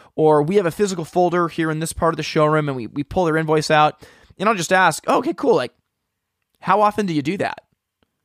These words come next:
"Well, it's been really busy lately. So, w-, you know, w-, I mean, pretty often. Just, I mean, it just depends on how busy we are." "Okay, cool. So, like, how many times in the last week have you done that?" "Oh, I, I haven't done it in the last week. We've just been way too busy."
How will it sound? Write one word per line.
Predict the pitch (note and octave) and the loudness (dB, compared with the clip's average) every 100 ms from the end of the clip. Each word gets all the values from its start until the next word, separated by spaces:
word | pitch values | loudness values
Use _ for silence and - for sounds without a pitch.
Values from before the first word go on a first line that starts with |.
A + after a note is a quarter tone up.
| _ _ _ _ _ | _ _ _ _ _
"Well, | C#3 E3 E3 | 2 4 4
it's | - | 2
been | F#3 | 0
really | D3 C#3+ D#3 D3 C3 | 2 4 4 4 0
busy | B2+ B2 A#2+ | -4 -6 -6
lately. | A2+ G2+ E2 C#2+ | -6 -8 -12 -10
So, | - F3 D#3+ D3+ | -4 2 4 4
w-, | D#3 - | 0 -6
you | A3 | 0
know, | A3+ | 0
w-, | - - - | -2 -10 -4
I | D4 | -4
mean, | D#4+ | -4
pretty | - F4+ F3+ | -2 2 4
often. | D3+ D3 F#3+ | 4 2 -4
Just, | F#3+ - | -2 0
I | |
mean, | G3+ G3 - | 0 -2 -4
it | G3 | -2
just | A3 - | -2 0
depends | E3 - D#3+ | 0 2 0
on | D3+ | 0
how | C3 | 0
busy | C3+ E3 | 0 0
we | C3 G#2+ | -2 -2
are." | A2 E3+ - _ _ _ _ _ _ _ - | -2 -4 -10 _ _ _ _ _ _ _ -4
"Okay, | - A3+ | 0 0
cool. | - C4+ A#2 - _ | 0 0 -2 -8 _
So, | - | -2
like, | F3+ - | -2 -2
how | - A3+ | -2 -2
many | B3 | 0
times | A3+ G#3+ | -2 -2
in | F#3 | -2
the | |
last | E3 D#3+ D3 | 2 2 0
week | B2 C#3+ C3+ | -2 -2 -2
have | C3 | -6
you | B2 | -6
done | - D2+ | -8 -10
that?" | G#1+ - _ _ _ _ _ _ _ _ _ - | -12 -14 _ _ _ _ _ _ _ _ _ 2
"Oh, | E3+ C#3+ | 4 4
I, | D3+ D#3+ | 2 2
I | D3+ | 2
haven't | D#3+ C#3+ C3 | 2 0 0
done | C#3 C3+ | -2 -2
it | |
in | A#2+ | -4
the | |
last | A2+ A2+ - | -4 -4 -6
week. | B2 B2+ - | -6 -8 -6
We've | C3+ | -8
just | B2+ B2+ | -8 -8
been | B2 A2+ | -6 -6
way | A2+ | -6
too | - G#2+ | -6 -6
busy." | G2 - - | -6 -8 -12